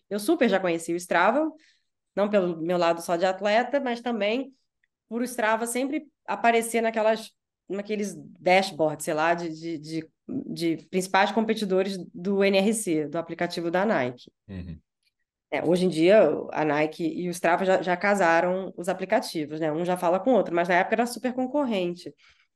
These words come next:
Speaker 1: E o Strava era, com certeza, já maior que a Nike, a Nike ficava ali e tal, e era uma época que,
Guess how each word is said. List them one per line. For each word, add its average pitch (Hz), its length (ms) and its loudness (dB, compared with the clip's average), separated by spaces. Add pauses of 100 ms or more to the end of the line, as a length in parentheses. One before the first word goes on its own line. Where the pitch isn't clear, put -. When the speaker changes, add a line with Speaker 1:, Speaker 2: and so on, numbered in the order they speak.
(140)
Speaker 1:
E 190 60 0
o - 20 2
Strava 214 400 4
era, 233 120 6
com 226 200 2
certeza, 262 400 2
já 220 100 6
maior 220 460 4
que - 80 -4
a 208 80 0
Nike, 185 500 -2
a 170 60 -2
Nike 190 520 -4
ficava 175 340 -2
ali 185 200 0
e 233 80 2
tal, 196 260 2
e 190 40 6
era 190 100 2
uma 180 60 4
época 180 280 2
que, 254 240 -4